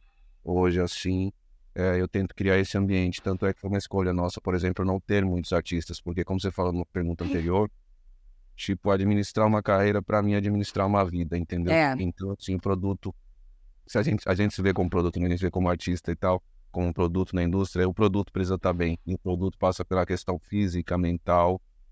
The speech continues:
Speaker 1: é... e por várias questões que é... vão refletir na arte também. Então, eu acho que esse ambiente de segurança, de acolhimento, pra depois pensar em negócio, pra isso virar negócio, é uma coisa que a gente sempre colocou como um valor central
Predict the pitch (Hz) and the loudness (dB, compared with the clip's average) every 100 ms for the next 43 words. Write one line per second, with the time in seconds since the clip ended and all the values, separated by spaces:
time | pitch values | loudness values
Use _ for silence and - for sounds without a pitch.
0 | - - 87 85 82 82 82 82 82 82 | -20 -4 0 2 2 0 0 0 0 -2
1 | 90 - 87 95 107 104 107 98 - 98 | -4 -4 0 4 4 2 -2 -2 0 0
2 | - 98 - _ - 107 113 113 113 110 | 0 -2 -2 _ -4 0 2 0 -2 -4
3 | - 113 101 80 80 - - 78 71 69 | 0 0 2 2 0 -2 -8 -8 -8 -10
4 | - - - - - 90 87 - 92 95 | -16 -20 -20 -16 -6 -4 -4 0 2 4
5 | 95 92 - 101 104 - 117 107 95 104 | 4 4 0 -2 0 2 2 2 2 0
6 | - - - 87 90 87 90 - 82 85 | -2 -12 -6 -2 2 2 0 -2 -2 -2
7 | - 87 85 85 87 87 - - _ _ | -2 0 0 0 0 -4 -8 -20 _ _
8 | _ - 85 85 - 92 98 104 - - | _ -4 0 0 -2 0 0 0 -4 -6
9 | 101 98 - 98 101 95 90 82 87 85 | -4 -4 -2 2 4 4 2 0 0 -2
10 | - 92 90 - 87 90 85 82 85 - | -4 -4 -2 -2 0 0 0 0 -2 -2
11 | 92 90 92 87 92 87 87 85 - 90 | -2 -2 -2 -2 -2 0 0 -2 -4 -2
12 | 87 85 - - _ _ - 131 - 98 | 0 -2 -4 -14 _ _ -10 -8 -6 -2
13 | 92 - 101 104 95 - 90 98 92 90 | -2 -2 -4 0 0 0 -2 0 2 2
14 | 92 90 104 104 - 85 87 92 | 2 0 0 0 0 2 2 0